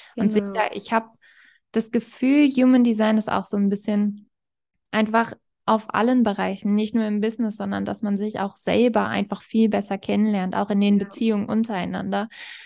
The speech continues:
Speaker 1: Ich hab von dir im Podcast eine Folge auch gehören, also gehört gehabt, wo du dann zum Beispiel über,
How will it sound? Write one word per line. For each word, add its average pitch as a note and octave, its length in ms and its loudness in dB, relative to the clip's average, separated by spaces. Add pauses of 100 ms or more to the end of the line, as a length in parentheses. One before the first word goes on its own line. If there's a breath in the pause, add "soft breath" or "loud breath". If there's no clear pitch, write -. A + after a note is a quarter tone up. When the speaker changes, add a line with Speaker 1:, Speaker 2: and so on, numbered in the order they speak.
(160 loud breath)
Speaker 1:
Ich - 140 -2
hab A#3+ 220 0 (320)
von A#3+ 220 4
dir C4 160 2
im A#3 120 2
Podcast A3 540 -2
eine G#3 80 -4
Folge G#3+ 400 0
auch - 140 -6
gehören, G#3 440 -2 (180)
also F#3 420 -4 (140)
gehört G3+ 380 -2
gehabt, G3 400 -8
wo G3 100 -2
du F#3+ 100 -2
dann F#3+ 320 2
zum G3 180 -4
Beispiel F#3 360 0
über, G3 600 2